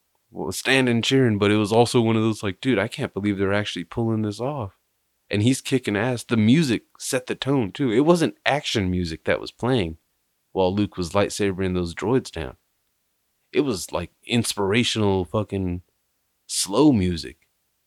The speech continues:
They knew that they were, they, that they were creating a moment, a historical moment, honestly. And w-, I think even ten years from now, people will look back and be like, "Dude,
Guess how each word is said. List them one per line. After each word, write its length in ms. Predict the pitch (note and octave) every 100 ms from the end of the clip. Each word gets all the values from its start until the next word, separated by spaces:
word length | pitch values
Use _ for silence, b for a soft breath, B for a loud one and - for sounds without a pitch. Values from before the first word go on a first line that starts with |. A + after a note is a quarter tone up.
| _ _ _ _ _ _ _ _ _ _ _ _ _ _ _ _ _ _ _ _ _ _ _ _ _ _ _ _ _ _ _ _ B B -
They 160 | G2+ B2+
knew 240 | C3+ D3+
that 200 | F#2+ F#2
they 140 | G2+ G2+
were, 240 | G2+ F#2 - -
they, 220 | A2+ G#2+ F2
that 280 | F#2+ F#2+
they 120 | - A2+
were 180 | G#2
creating 580 | F2+ - A2+ A2 A#2 G#2
a 60 | F#2
moment, 460 | F#2 G#2 E2 D2 - -
a 100 | D#2
historical 720 | F#2+ - G#2+ A2 F2+ - E2+
moment, 380 | F2 E2+ E2+ F2+
honestly. 480 | G2+ F2+ - F2+
And 140 | F#2 E2
w-, 240 | E2+ F2+ - _ _ _ _ _ _ _
I 120 | F2 A2
think 220 | G#2+ F#2 -
even 260 | G#2+ F#2+
ten 280 | F2+ A#2 G#2+
years 220 | A2+ A2
from 180 | - F#2+
now, 160 | F2+ F2
people 360 | G#2 F2 F2
will 200 | F#2 G2
look 220 | F#2 F2+
back 260 | - F#2 -
and 100 | F2
be 60 | F2
like, 220 | F2 -
"Dude, 260 | A2 E2